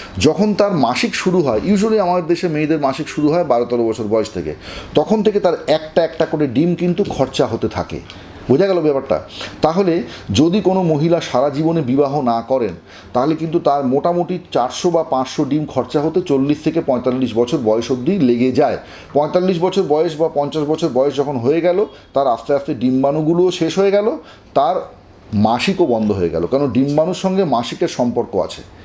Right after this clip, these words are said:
এটা মাথায় রাখতে হবে। তাহলে আমরা কি করি usually? আমরা কি করি যে প্রথমে পেশেন্টকে কিছু না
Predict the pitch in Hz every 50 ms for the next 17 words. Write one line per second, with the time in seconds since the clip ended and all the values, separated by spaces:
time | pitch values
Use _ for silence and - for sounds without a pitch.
0 | - - - - - - - 143 117 107 104 110 101 78 78 - - 85 71 64
1 | - - - - - - - - - - - 147 160 175 196 214 185 165 175 123
2 | - - - - - - - - - - - - - - - - - - - -
3 | - - - - - - - - 135 165 202 233 226 - 214 185 214 214 214 208
4 | 185 196 196 165 202 208 202 208 240 294 - - - 117 135 151 170 170 170 190
5 | 170 190 190 208 175 147 170 175 175 - - - - - - - 143 151 - -
6 | 185 196 208 202 202 147 135 - 180 185 185 165 190 185 - 190 180 - 208 185
7 | 151 143 147 151 156